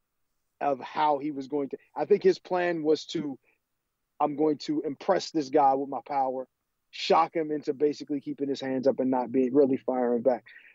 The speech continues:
And I think he really had a real serious misunderstanding of who Dimitri Bivol was. Very proud, uh,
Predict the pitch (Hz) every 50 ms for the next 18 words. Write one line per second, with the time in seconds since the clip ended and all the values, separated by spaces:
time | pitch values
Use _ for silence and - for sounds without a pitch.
0 | _ _ _ - 147 139 139 135 - 160 147 135 120 - - _ _ _ _ _
1 | _ _ _ _ _ - 151 151 147 160 160 156 147 151 151 143 131 135 147 156
2 | 156 139 - - 165 156 156 147 131 131 139 147 151 143 - - 147 147 139 127
3 | - - 147 143 135 135 123 123 117 - 147 151 139 131 135 135 135 123 - 131
4 | 127 120 139 131 120 123 123 113 123 127 123 113 - - - - _ _ _ -
5 | - _ _ _ _ _ _ _ - - 170 165 165 160 147 - - 160 147 139
6 | 139 131 131 131 131 127 - _ _ _ _ _ _ _ _ _ - 127 131 127
7 | 127 127 127